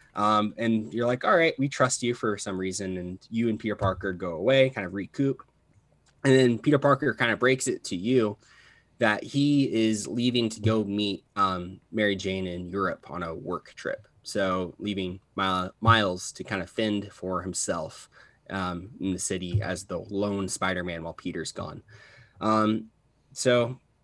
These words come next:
yeah, and basically the whole game is you just kind of trying to figure out what's going on with Roxxon. There's another, um, these, like, group of, uh,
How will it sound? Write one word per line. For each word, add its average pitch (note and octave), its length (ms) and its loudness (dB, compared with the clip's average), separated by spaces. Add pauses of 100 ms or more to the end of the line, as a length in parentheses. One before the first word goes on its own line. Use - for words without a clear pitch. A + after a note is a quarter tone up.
(120)
yeah, C3 300 2
and G2 540 -6 (220)
basically C3+ 400 2
the G2+ 100 2
whole B2+ 260 2
game A2+ 200 0
is F2+ 220 -4
you G#2+ 160 0
just G#2+ 180 -6
kind G#2+ 180 -2
of F#2+ 100 -6 (180)
trying G#2+ 260 -4
to G2 60 -4
figure G2+ 280 0
out - 80 -4
what's G#2 140 -8
going G#2+ 200 0
on F#2+ 100 -2
with F#2 140 -10
Roxxon. G#2+ 800 -2
There's G2 280 -2
another, A2 800 2
um, F#2 440 -6 (1080)
these, G2+ 420 -8 (400)
like, F2+ 240 -6 (120)
group A#2+ 340 -2
of, G2 300 -2
uh, F#2 240 -2